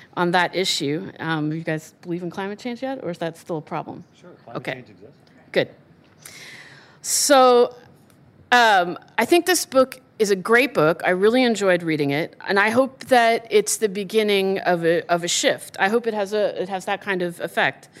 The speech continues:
Speaker 1: and that it's, it's all that anyone's talking about on the campaign trail, that we're shifting, uh, that there's a shift in priorities in, in our polity and in our dialogue, um, of the kind that you talk about. And I think you have some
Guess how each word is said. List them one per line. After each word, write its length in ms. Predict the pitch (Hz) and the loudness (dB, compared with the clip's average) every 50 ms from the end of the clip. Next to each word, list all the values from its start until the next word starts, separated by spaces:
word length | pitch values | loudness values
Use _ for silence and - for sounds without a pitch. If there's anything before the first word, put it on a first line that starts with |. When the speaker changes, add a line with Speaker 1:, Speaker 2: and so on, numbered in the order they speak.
| - - - - - - - - - _ _ - | -20 -20 -20 -20 -20 -20 -20 -20 -20 _ _ 0
Speaker 1:
and 220 | 202 202 196 196 | 0 0 2 2
that 300 | 196 196 196 185 175 - - | 2 2 2 0 -2 -8 -6
it's, 500 | 185 196 190 - - - - - - - | -4 -4 -4 -2 -4 -6 -6 -6 -4 -2
it's 200 | 226 208 - - | -2 -2 0 2
all 220 | 185 202 214 220 208 | 4 6 6 6 4
that 120 | 214 208 | 4 4
anyone's 360 | 208 214 208 190 180 180 - | 2 2 2 0 -2 -2 -4
talking 340 | - - 220 208 - 185 170 | -4 -4 -4 -2 -2 -4 -2
about 180 | 165 165 175 170 | 0 0 0 0
on 120 | 165 165 | -2 -4
the 40 | 165 | -4
campaign 380 | - 185 165 156 - 190 180 | -6 -6 -6 -6 -6 -6 -6
trail, 400 | 175 - - 147 101 123 101 - - - | -6 -6 -8 -8 -8 -8 -10 -12 -14 -8
that 240 | 180 190 170 - | -4 -4 -4 -2
we're 340 | 156 185 175 170 170 165 165 - - - - - - - _ _ _ | -2 -2 -2 0 -2 -2 -4 -8 -16 -20 -20 -20 -20 -20 _ _ _
shifting, 880 | - - - - 285 285 277 - - 254 240 233 226 226 233 233 - - _ _ _ _ _ _ - | -6 -4 -2 0 0 -2 -2 -2 -4 -2 -2 -2 -2 -4 -6 -8 -10 -14 _ _ _ _ _ _ -2
uh, 380 | 220 208 196 185 180 170 156 160 165 147 - - - - _ _ _ _ _ _ _ _ | 0 2 4 4 2 2 0 -2 -6 -12 -20 -20 -20 -20 _ _ _ _ _ _ _ _
that 160 | - 226 208 - | -2 -2 0 2
there's 160 | 254 214 233 | 2 0 0
a 60 | 226 | -2
shift 280 | - - 269 254 262 233 | -2 -2 -4 -4 -4 -8
in 80 | 214 | -10
priorities 1040 | 196 - - 190 185 180 170 170 170 165 139 117 87 - - - - - - - - _ _ _ _ _ _ _ _ _ _ _ _ | -10 -6 -4 -2 -2 0 0 0 -2 -2 -4 -8 -12 -12 -12 -12 -12 -12 -14 -16 -20 _ _ _ _ _ _ _ _ _ _ _ _
in, 320 | 196 190 180 180 180 170 175 | -2 -2 0 0 -2 -2 -4
in 180 | - 175 180 | -4 -4 -2
our 140 | 170 160 160 | 0 -2 -2
polity 500 | - - - 202 185 185 180 165 165 156 | -4 -4 -2 0 2 2 2 0 -2 -2
and 140 | 160 156 165 | -4 -2 -2
in 100 | 160 156 | -2 -4
our 100 | 147 143 | -4 -4
dialogue, 760 | 147 - 151 147 151 147 139 143 139 107 110 104 - - - - _ _ | -4 -4 -2 -2 -2 -2 -4 -4 -6 -8 -8 -8 -10 -14 -16 -20 _ _
um, 260 | 190 180 170 160 165 - | -2 -2 -2 -2 -2 -4
of 140 | 160 170 | -4 -4
the 80 | 170 170 | -4 -6
kind 260 | - - 202 185 180 | -6 -4 -4 -4 -4
that 60 | - | -6
you 100 | 165 175 | -8 -12
talk 340 | 170 - - 180 165 165 - | -12 -8 -6 -6 -6 -6 -6
about. 280 | 156 151 151 143 - - | -8 -8 -6 -6 -4 -2
And 120 | 160 190 | -2 -2
I 40 | 196 | -2
think 240 | 185 226 214 185 - | -2 -4 -6 -8 -8
you 100 | 196 185 | -8 -6
have 240 | 190 180 170 170 - | -4 -4 -4 -4 -6
some 340 | - - 175 160 160 170 | -6 -6 -4 -4 -4 -6